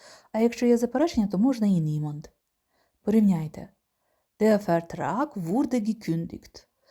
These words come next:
Договір було розірвано. Man kündigte den Vertrag. Договір розірвали. Die Wohnung ist nicht aufgeräumt worden.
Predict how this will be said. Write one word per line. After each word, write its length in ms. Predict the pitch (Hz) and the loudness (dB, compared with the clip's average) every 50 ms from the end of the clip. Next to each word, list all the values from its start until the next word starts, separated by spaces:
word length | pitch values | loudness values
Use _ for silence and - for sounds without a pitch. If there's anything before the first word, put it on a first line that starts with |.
| _ _ _ _ _ - | _ _ _ _ _ 2
Договір 380 | 339 339 330 311 254 233 196 | 2 4 4 4 4 2 2
було 260 | 170 190 220 208 196 190 | 2 0 0 0 2 2
розірвано. 640 | 170 165 156 160 151 151 - 143 143 147 - 175 - _ _ _ _ _ _ _ _ _ _ _ _ _ _ _ | 0 0 -2 -2 -6 -6 -8 -8 -10 -10 -10 -10 -14 _ _ _ _ _ _ _ _ _ _ _ _ _ _ _
Man 380 | - 254 302 349 349 - - - | 4 4 4 2 0 -4 -4 -2
kündigte 400 | 311 302 285 240 - - 165 160 | 0 2 2 0 -2 -2 -2 -2
den 180 | 160 165 160 156 - | -2 -2 -2 -4 -6
Vertrag. 480 | 160 160 - - 156 139 160 - _ _ _ _ _ _ _ _ _ _ _ - | -8 -8 -8 -8 -8 -8 -8 -10 _ _ _ _ _ _ _ _ _ _ _ -4
Договір 420 | 175 165 160 160 175 196 240 254 | -4 -2 -2 -2 0 2 2 2
розірвали. 640 | 262 269 254 269 269 247 185 156 151 143 135 139 - - _ _ _ _ _ _ _ _ _ _ _ _ _ _ _ _ _ _ - | 2 0 0 2 2 2 0 0 -2 -4 -6 -8 -12 -14 _ _ _ _ _ _ _ _ _ _ _ _ _ _ _ _ _ _ 0
Die 160 | 190 190 175 | 2 2 4
Wohnung 360 | 202 262 330 349 359 330 - | 4 2 2 0 0 -2 -2
ist 220 | 302 285 277 - - | -4 -4 -2 -2 0
nicht 440 | 254 254 254 254 240 - - - - | 2 4 4 2 0 -2 -8 -8 -6
aufgeräumt 600 | 214 214 208 - 185 170 165 156 156 151 - - | -6 -6 -4 -2 -2 -2 -2 -2 -4 -6 -6 -6
worden. 480 | 165 165 160 165 165 - 165 165 175 | -4 -4 -4 -6 -6 -8 -10 -10 -10